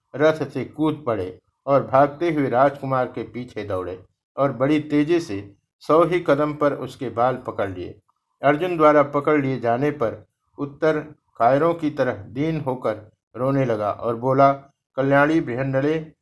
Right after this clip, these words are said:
सुनो, तुम अच्छी ही रथ लौट, जल्दी ही लौट, रथ लौटा ले चलो। देखो,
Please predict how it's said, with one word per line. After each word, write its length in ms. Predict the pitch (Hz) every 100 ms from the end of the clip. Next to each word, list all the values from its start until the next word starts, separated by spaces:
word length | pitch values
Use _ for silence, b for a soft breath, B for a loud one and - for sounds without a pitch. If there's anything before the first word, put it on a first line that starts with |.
| _ _
सुनो, 400 | 156 120 92 -
तुम 200 | 143 147 147
अच्छी 340 | 135 - 175
ही 140 | 160 147
रथ 320 | 139 143 -
लौट, 400 | 117 127 131 - _ _ _ _ _ _ _ -
जल्दी 280 | 147 160 180
ही 140 | 160
लौट, 380 | 131 139 156 -
रथ 320 | 131 156 156
लौटा 360 | 123 120 - 143
ले 160 | 139 107
चलो। 420 | 107 92 85 - _
देखो, 480 | 127 143 160 170 170